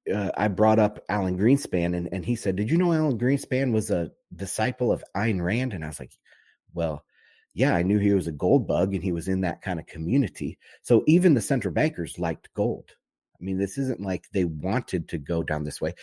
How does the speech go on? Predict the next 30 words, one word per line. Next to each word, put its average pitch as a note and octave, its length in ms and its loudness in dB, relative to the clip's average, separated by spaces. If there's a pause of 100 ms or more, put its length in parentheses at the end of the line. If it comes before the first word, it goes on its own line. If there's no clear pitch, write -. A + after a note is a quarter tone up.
(220)
but B2+ 200 4
the A2+ 360 2 (360)
money A#2 340 6
evolved, A2 600 0 (320)
okay? F#2+ 300 -4 (260)
The G2+ 60 -2
money C#3 260 2
evolved. C#3+ 460 -4 (760)
Some G2+ 240 0
deposits C#3 560 -2
were - 80 2
deposited A2 580 0
in F#2+ 140 0
London, D3 480 4 (480)
and G#2+ 480 2 (480)
they A#2 300 2
lent A2+ 260 4
out G2+ 180 2
and F#2 140 -4
created F#2+ 380 0
credit - 280 0
and D#2+ 120 -6
started D#2+ 320 -4
printing E2+ 440 -6 (240)
credit-based F2 540 -2
money F2+ 380 -4 (600)
outside - 360 2
the E2+ 60 2
United D#2 220 -2
States. - 440 -2